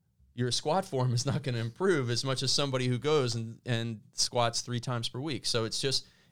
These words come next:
the iteration cycle. Is, the f-, more that you can go through it, the more feedback you get. Now, the one thing you have to consider there is you need to get feedback from an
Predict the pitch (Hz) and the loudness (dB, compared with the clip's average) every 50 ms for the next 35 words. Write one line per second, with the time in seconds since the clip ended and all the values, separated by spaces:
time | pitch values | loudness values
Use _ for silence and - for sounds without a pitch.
0 | _ - 110 123 123 - 147 160 165 165 139 123 127 147 160 - - 127 110 98 | _ -6 -2 -2 -2 0 0 0 0 0 0 0 0 0 0 0 0 -2 -2 -2
1 | 92 - - 92 80 76 - - 67 - - _ _ _ _ _ _ - 113 113 | -2 -2 -2 -2 -4 -8 -10 -14 -16 -16 -18 _ _ _ _ _ _ -4 -2 -2
2 | 113 107 107 104 104 - - 95 95 - 101 107 110 104 101 - - - - - | 0 0 -2 -4 -4 -8 -10 -12 -12 -8 -6 -4 -4 -4 -6 -8 -14 -16 -12 -10
3 | 131 110 110 117 127 143 151 156 147 143 131 - 113 117 120 - 120 107 101 92 | -10 -6 -4 -2 -2 0 -2 -2 -2 -2 -4 -4 -4 -6 -6 -6 -8 -8 -6 -6
4 | 104 98 87 - - - 175 233 208 123 98 98 - 120 107 104 107 107 - - | -6 -6 -6 -6 -8 -4 -2 0 2 2 0 -2 -4 -8 -8 -8 -8 -10 -10 -10
5 | - - 202 240 196 - 98 82 - - - - 87 - - 123 139 127 101 87 | -6 -4 -2 0 0 0 -2 -2 -4 -10 -14 -14 -14 -8 -4 -2 0 0 0 -2
6 | 95 - - - - - - - _ - 113 123 156 165 165 156 147 135 123 117 | -6 -10 -16 -20 -20 -20 -20 -14 _ -2 0 0 0 0 0 -2 -4 -4 -2 -2
7 | 110 107 104 - 117 113 107 95 - - 107 101 98 95 95 92 90 87 85 - | -2 -4 -4 -6 -8 -10 -10 -8 -6 -6 -6 -6 -4 -4 -4 -4 -4 -4 -6 -6
8 | - - _ _ _ - 104 107 107 101 107 117 131 139 127 123 98 98 92 90 | -8 -8 _ _ _ -6 -4 -2 0 2 2 2 2 0 -2 -6 -8 -8 -8 -8
9 | - - - - 113 110 90 78 90 85 - - 90 82 80 80 | -10 -14 -10 -8 -8 -6 -4 -4 -6 -6 -6 -8 -12 -12 -12 -12